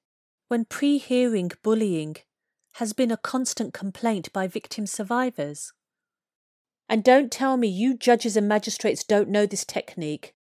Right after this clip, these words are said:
and you don't know this is happening outside, because you do. Anyway, back to Anita and I.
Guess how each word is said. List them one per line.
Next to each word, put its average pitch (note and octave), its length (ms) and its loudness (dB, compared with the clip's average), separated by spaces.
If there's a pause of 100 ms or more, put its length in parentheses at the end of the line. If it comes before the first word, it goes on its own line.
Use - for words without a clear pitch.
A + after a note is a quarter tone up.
(120)
and G3 160 -4
you A#3 180 2
don't A3 260 4
know G3 200 2
this G3 240 -2
is F#3+ 100 -8
happening G3 460 -2
outside, F#3 580 -2 (220)
because C#4+ 340 -2
you C#4 160 2
do. G#3 440 0 (1300)
Anyway, A3 340 2
back - 260 0
to - 140 0
Anita G#3+ 380 -2
and F3+ 160 -4
I. D#3 300 -8